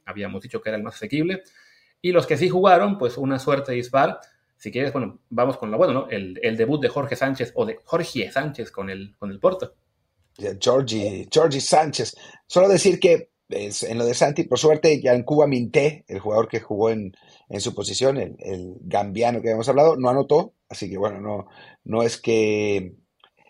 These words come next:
Speaker 2: no es que, digo, no es que tampoco su lugar estuviera en peligro, ¿no? Pero digo, nunca está de más. Eh, y después, eh, Georgie jugó con, con el Porto, eh, debutó finalmente en el triunfo importante del equipo portugués en Hamburgo contra,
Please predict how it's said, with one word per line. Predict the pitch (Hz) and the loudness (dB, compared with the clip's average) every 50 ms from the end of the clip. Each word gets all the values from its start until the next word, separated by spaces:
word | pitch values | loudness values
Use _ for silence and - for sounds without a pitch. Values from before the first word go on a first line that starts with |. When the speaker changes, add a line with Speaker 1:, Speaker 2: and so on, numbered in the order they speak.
| _ - | _ -4
Speaker 2:
no | 113 123 127 | 0 0 0
es | 127 | 2
que, | - 143 127 - | 2 0 -2 2
digo, | - 185 165 151 | 2 4 4 4
no | 156 170 | 4 2
es | 170 - | 0 -2
que | - - | 0 -2
tampoco | 123 110 95 117 104 113 | -2 -2 0 -2 -4 -4
su | - 117 | -4 -2
lugar | 113 123 117 | -2 -2 -2
estuviera | 113 - 143 139 139 | 0 0 0 0 0
en | 139 | -2
peligro, | - - 131 127 120 | -2 -2 0 0 -2
¿no? | 120 147 - | -2 -4 -4
Pero | 123 104 95 | -4 -6 -6
digo, | 98 98 92 98 | -6 -6 -8 -8
nunca | 110 107 113 107 | -8 -6 -6 -2
está | - 123 | 0 0
de | 117 120 | 0 0
más. | 123 123 117 - - - - - - _ _ _ | 0 -4 -4 -6 -10 -18 -20 -20 -20 _ _ _
Eh, | - 123 123 113 - | -2 -2 -2 -2 0
y | 123 135 | 2 2
después, | 139 - - 180 175 180 170 - - - - | 2 2 4 4 4 4 4 2 -4 -4 -2
eh, | 123 123 120 120 | 0 0 0 4
Georgie | 110 156 165 160 143 120 147 147 165 - - _ _ _ _ _ _ _ | 6 6 6 6 4 4 2 2 2 0 -4 _ _ _ _ _ _ _
jugó | - 120 117 139 147 - | -8 0 2 4 4 4
con, | - 147 135 131 123 117 | 4 4 2 2 0 -4
con | 104 - 127 123 | -4 -4 -2 -2
el | 127 123 123 | -2 -2 2
Porto, | - 170 165 151 - - 185 175 - - _ - | 4 4 4 4 4 2 2 2 2 0 _ -8
eh, | - 98 90 | -6 -6 -6
debutó | 82 95 90 85 98 - - 151 | -6 -8 -8 -8 -2 2 2 2
finalmente | 147 151 131 139 135 135 139 139 135 156 156 139 127 | 2 2 0 -2 -2 -2 -2 -2 2 2 2 2 2
en | 113 110 | -2 -4
el | 104 98 - | -4 -6 -4
triunfo | 131 147 160 185 190 - - 120 90 - | -2 0 0 0 0 0 -2 -2 -2 -4
importante | - 107 107 - 113 104 92 - - 135 143 147 143 - 113 - - | -8 -10 -6 -4 -4 -4 -2 0 0 0 0 0 -2 -4 -6 -6 -6
del | - 85 87 87 | -8 -12 -12 -10
equipo | - - - 117 123 113 | -10 -10 -8 -8 -6 -6
portugués | 123 117 - - 123 120 139 139 143 143 - | -6 -6 -4 -2 0 2 4 4 2 2 -2
en | - 107 104 101 98 | -8 -8 -8 -8 -8
Hamburgo | 98 101 104 127 139 135 123 117 - | -10 -8 -4 -2 0 2 2 2 2
contra, | 123 120 - - 123 120 120 113 | 0 -2 0 0 0 2 2 0